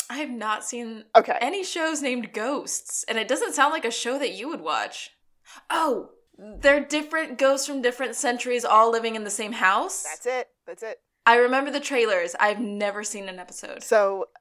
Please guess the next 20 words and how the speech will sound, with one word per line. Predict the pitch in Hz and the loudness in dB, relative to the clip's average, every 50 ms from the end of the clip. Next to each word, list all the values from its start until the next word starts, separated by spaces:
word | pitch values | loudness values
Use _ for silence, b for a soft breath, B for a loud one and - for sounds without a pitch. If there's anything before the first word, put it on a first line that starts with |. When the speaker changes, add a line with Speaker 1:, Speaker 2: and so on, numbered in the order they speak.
| _ _ 185 - | _ _ _ -6
Speaker 2:
there | 208 208 208 214 214 220 220 220 220 - - | -4 -2 -2 0 0 0 -2 -2 -4 -4 -4
is, | 208 202 196 196 196 190 190 190 190 - - | -4 -2 -2 -2 -4 -6 -6 -8 -10 -10 -6
like, | 185 180 175 180 - - | -2 -2 -2 -2 -4 -6
this | 190 190 - - - - _ _ _ _ _ _ _ _ _ _ - | -6 -6 -6 -10 -14 -18 _ _ _ _ _ _ _ _ _ _ -6
couple | - - 247 240 240 240 233 240 247 233 | 0 0 0 2 2 2 2 2 0 -2
who | 226 247 240 240 - | -2 -2 0 0 0
I | - 240 | -2 -2
guess | - 370 370 359 - - - 214 202 202 | 0 0 0 0 -2 -10 -20 _ _ -18
you | 214 | -12
might | 208 196 170 - - | -8 -6 -6 -6 -6
call, | - 170 160 165 | -4 -4 -4 -4
like, | 160 156 156 _ - | -4 -8 -12 _ -8
the | 170 160 151 156 151 | -8 -8 -8 _ -8
running | 151 147 151 139 139 143 139 151 _ - | -8 -8 -8 -10 -14 -16 -18 -18 _ -10
antagonist | 220 208 196 220 214 190 185 196 196 202 202 - 208 | -10 -8 -6 -6 -6 -6 -4 -2 -4 -4 -2 -2 -6
in | 190 | -6
the | 190 214 | -6 -6
show. | - - - 165 170 165 208 294 302 _ b b b b b b b b b b b - | -8 -4 -2 -2 -2 -2 -4 -6 -8 _ b b b b b b b b b b b 0
And | 196 185 180 180 | 0 0 0 -2
the | 185 165 | -6 -10